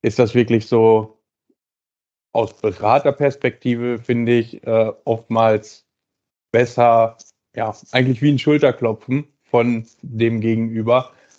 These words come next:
ähm, weil man dann merkt, ja, die Arbeit, den Prozess dahin zu entwickeln, ähm, innerhalb der Projektlaufzeit, das hat man ganz gut gemacht.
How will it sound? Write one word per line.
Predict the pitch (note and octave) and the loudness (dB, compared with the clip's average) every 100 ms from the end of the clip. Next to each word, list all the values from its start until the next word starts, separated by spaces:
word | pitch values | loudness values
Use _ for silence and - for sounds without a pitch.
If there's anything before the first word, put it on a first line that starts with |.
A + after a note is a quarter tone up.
| _ - | _ -2
ähm, | A2+ A2+ A2 G#2+ | 0 0 -2 0
weil | A#2+ | 0
man | A2+ A2+ | 2 2
dann | A#2 A#2 | 2 2
merkt, | A#2 A2 | 0 -2
ja, | A2 | -2
die | A2+ A2 | -4 -4
Arbeit, | A2 A#2 A#2 A#2 - _ _ | -4 0 0 -2 -10 _ _
den | - - - - A2+ | -20 -20 -12 -8 -6
Prozess | A2 A2+ A#2 A2 | -6 -6 -6 -4
dahin | A2+ A2 A#2 A2+ | -4 -4 -4 -6
zu | G#2+ | -8
entwickeln, | G#2+ G#2+ A2 A2+ A2+ A2+ - _ _ _ | -8 -6 -2 0 0 -2 -10 _ _ _
ähm, | A2+ G#2 G#2 G#2 - _ | -4 -2 -2 -6 -12 _
innerhalb | - A#2+ A2 A2 A2 - _ _ _ _ _ - | -4 -2 2 2 2 -6 _ _ _ _ _ -4
der | A2 | -4
Projektlaufzeit, | - G#2+ G#2+ - A2 G#2+ - G#2+ G#2 - _ _ _ _ | -2 -2 -2 0 0 0 -2 -4 -4 -6 _ _ _ _
das | - A2 | -6 0
hat | B2 A#2+ | 0 0
man | A2+ | 0
ganz | A2 G#2+ - | 0 -2 0
gut | C3 B2 | -2 0
gemacht. | G2+ G2 F#2+ | -2 -2 -10